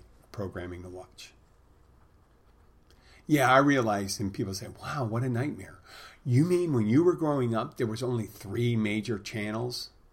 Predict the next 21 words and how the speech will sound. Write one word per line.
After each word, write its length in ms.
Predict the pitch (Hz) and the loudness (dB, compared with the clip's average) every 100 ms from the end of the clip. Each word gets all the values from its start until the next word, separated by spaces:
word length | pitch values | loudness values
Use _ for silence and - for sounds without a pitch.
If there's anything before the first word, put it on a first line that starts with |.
| _ _ _ _ _ - _ _ _ - | _ _ _ _ _ -20 _ _ _ -8
and 220 | 101 90 | -6 -4
public 260 | 113 104 101 | -2 -4 -4
television 600 | 98 90 101 104 113 127 _ - | -8 -8 -8 -10 -12 -14 _ -4
in 120 | 131 | -2
the 60 | |
big 200 | 117 107 | 0 -4
city? 320 | - 92 95 131 _ _ _ _ - | -6 -10 -10 -16 _ _ _ _ -6
There 100 | 123 | -4
was 240 | 107 - - | -4 -6 -16
four, 460 | - - 101 95 92 - - | -20 -12 -10 -10 -14 -14 -10
you 80 | |
know, 160 | 95 87 - _ _ _ _ _ - | -8 -10 -16 _ _ _ _ _ -2
A 120 | 110 | 0
B 100 | 120 | 0
C, 260 | - 123 | -2 -2
N 140 | 104 98 | -2 -4
B 100 | 104 | -4
C, 320 | - 104 107 | -4 -6 -6
C 240 | 98 104 | -8 -8
B 200 | 98 110 | -6 -6
S. 340 | 80 107 - | -8 -12 -18